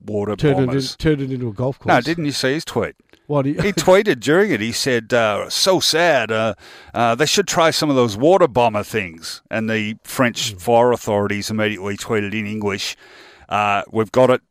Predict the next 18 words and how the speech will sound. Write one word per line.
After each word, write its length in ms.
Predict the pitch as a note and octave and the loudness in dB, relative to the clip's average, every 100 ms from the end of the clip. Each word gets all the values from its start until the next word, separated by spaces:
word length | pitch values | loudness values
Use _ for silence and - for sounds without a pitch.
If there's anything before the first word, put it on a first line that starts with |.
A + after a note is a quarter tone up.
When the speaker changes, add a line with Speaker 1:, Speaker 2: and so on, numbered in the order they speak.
| _ | _
Speaker 1:
Donald, 420 | A2 A#2+ D3+ B2+ | 0 2 0 0
and, 280 | A#2+ G#2+ G2 | -2 -2 -2
um, 440 | G#2+ G#2+ G#2 G#2 - | 0 0 -2 -6 -4
just 300 | B2 - - _ | -2 -2 -6 _
so 160 | - A2+ | -2 0
you 160 | G#2 | 0
know, 200 | G#2+ G#2+ | 0 0
the 120 | G#2 G2+ | 0 -2
water 280 | G#2 A2 | 0 0
bombers 440 | F#2+ G#2 G2+ G2+ - | 0 -2 -2 -6 -6
would 100 | G2+ | -8
have 80 | - | -8
completely 540 | G#2 F#2 A2+ F#2+ G#2+ | -12 -6 -6 -6 -8
destroyed 600 | G2+ F#2 - G#2 G2+ F#2+ - | -6 -6 -4 -4 -4 -8 -8
the 340 | G#2+ F#2+ F#2 | -8 -8 -10
entire 400 | G2+ - A2 F#2+ | -12 -6 -4 -2
structure. 520 | - G#2+ F#2+ - F2+ | -4 -4 -6 -8 -10
So 380 | - - F2+ E2+ | -8 -6 -6 -6